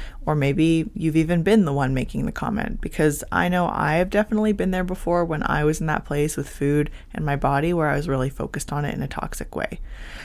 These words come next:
So I'm just curious, before we move forward, if this is resonating with you at all, because it's so normalized to hear these comments and to make these comments too.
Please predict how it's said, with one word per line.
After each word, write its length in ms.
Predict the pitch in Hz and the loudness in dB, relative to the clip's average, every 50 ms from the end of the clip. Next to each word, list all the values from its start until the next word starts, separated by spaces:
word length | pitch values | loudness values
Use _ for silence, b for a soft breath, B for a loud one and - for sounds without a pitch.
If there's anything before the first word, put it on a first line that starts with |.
| B B | B B
So 140 | B - 277 | B 2 4
I'm 100 | 277 277 | 4 6
just 160 | 320 339 - | 4 2 2
curious, 400 | - - 220 202 190 180 180 - | 4 4 6 6 6 6 4 2
before 320 | - - 180 - - 185 190 | 0 -2 -2 2 4 4 6
we 140 | 196 196 185 | 6 6 4
move 180 | 180 180 175 | 4 0 0
forward, 420 | - - 165 160 160 156 156 151 - - | 0 2 4 6 6 6 4 4 2 2
if 380 | 147 151 156 151 - - - | 2 2 2 0 -4 -14 -8
this 200 | 120 135 151 - | -2 -2 -2 0
is 120 | 170 170 170 | 0 2 4
resonating 480 | 165 175 196 - 170 143 131 123 - | 6 6 6 4 4 2 2 2 0
with 180 | 127 139 - - | -2 -4 -4 -2
you 120 | - - | -2 0
at 100 | - - | 2 2
all, 180 | - - - - | 2 2 2 0
because 320 | - - - - 185 170 | -2 -4 -2 -2 0 2
it's 180 | 170 - - - | 2 2 2 2
so 680 | - - - - 185 180 185 202 214 220 226 214 - - - | 0 0 2 2 4 6 6 8 8 8 8 6 4 0 -2
normalized 800 | 165 165 156 156 147 151 160 165 175 185 190 190 196 202 208 - | -2 0 2 2 2 2 2 2 0 0 0 0 0 0 -2 -2
to 60 | - | -4
hear 260 | 170 - 165 165 170 165 | -2 2 4 4 4 4
these 180 | 160 165 - | 2 0 -2
comments 540 | - - - 151 151 165 175 185 196 196 - | -4 -4 -2 -2 0 0 0 -2 -2 -2 0
and 160 | - 196 208 | 2 2 4
to 80 | - 214 | 4 4
make 300 | 180 185 226 - - - | 4 4 2 0 -2 -2
these 180 | - 139 139 | -2 -2 -2
comments 480 | - - 147 147 147 147 151 147 - - | -2 -2 -2 0 0 0 -4 -4 -6 -6
too. 360 | - - 208 - - - - | -2 0 0 0 0 -6 -10